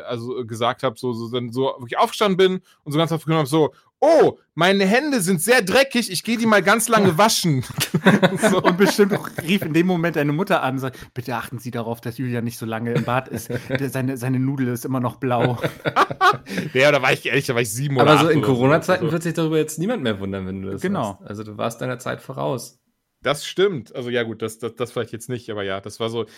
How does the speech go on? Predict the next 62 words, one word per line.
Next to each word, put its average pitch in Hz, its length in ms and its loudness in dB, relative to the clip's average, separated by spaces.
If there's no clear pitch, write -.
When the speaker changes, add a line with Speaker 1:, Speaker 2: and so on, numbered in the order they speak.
Speaker 1:
ich - 80 -20
weiß 180 180 2
nicht, 156 120 -8
kan-, 156 140 2
kannte 180 240 0
ihr, 170 180 -2
habt, 156 220 -10
kennt 151 160 -6
ihr 165 40 -4
das 151 120 -8
auch 120 80 -4
noch, 170 180 -4
dass 160 160 -8
ihr 165 60 -6
irgendwie 151 160 -4
so 151 100 0
als 139 220 -4
Kinder 175 340 -4
euch 139 160 -12
so - 80 -8
dumme 143 400 -2
Entsch-, 127 220 -10
also 143 100 -6
ich - 20 -2
meine, 170 100 0
gut, 160 120 0
Tim 180 140 0
hat 160 80 2
ja 160 40 0
eben 151 80 -2
gerade 135 100 -4
von 147 80 -2
einer 135 100 -2
erst 131 160 -4
gesprochen - 360 -4
mit 117 120 -8
dem 110 60 -6
Speaker 2:
Oh, 110 60 -6
Speaker 1:
Kondom, 110 280 -2
Speaker 2:
ja. - 0 -
Speaker 1:
merke 101 200 -6
ich - 120 -16
gerade. 98 400 -6
Ähm, 131 240 -2
aber 139 100 -8
was 143 100 -8
man 165 80 -4
teilweise 151 260 -4
für 147 100 -10
dumme 190 340 0
Entschuldigungen 170 360 -2
sich 165 80 -2
halt 139 100 0
einfallen 180 220 -2
lassen, 135 220 -4
wo 143 400 -6
man 156 120 0
immer 151 140 -4
erst 160 200 -6
dachte 151 180 -4
so, 135 120 -10
„Oh, 170 200 0